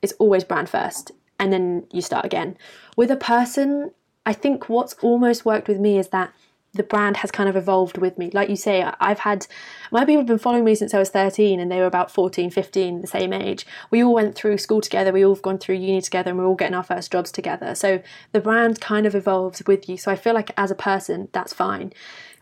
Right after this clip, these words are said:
Um, if I also am aware it's kind <laughs> of like a trade-off,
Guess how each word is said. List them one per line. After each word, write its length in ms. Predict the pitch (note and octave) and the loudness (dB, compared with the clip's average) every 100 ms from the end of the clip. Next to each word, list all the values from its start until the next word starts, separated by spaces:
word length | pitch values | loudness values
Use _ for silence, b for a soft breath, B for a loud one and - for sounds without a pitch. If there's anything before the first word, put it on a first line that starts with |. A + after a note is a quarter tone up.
| - | -2
Um, 340 | G#3 G3+ F#3 - _ | 2 2 0 -6 _
if 400 | A3+ A#3 - - _ - - | 0 0 -12 -20 _ -16 -2
I 100 | A3 | 4
also 440 | A#3 A#3+ B3 A3 G3+ | 6 6 2 0 2
am 180 | G3+ G3+ | 2 2
aware 300 | F#3+ F#3+ F#3 | 2 0 -2
it's 120 | F3+ | -4
kind 200 | G#3 G3+ | -2 0
<laughs> 40 | A#3 | 0
of 140 | F#3+ | 0
like 140 | G3 | -2
a 40 | G3 | -6
trade-off, 560 | - G3+ G3 - - | 0 2 2 0 -8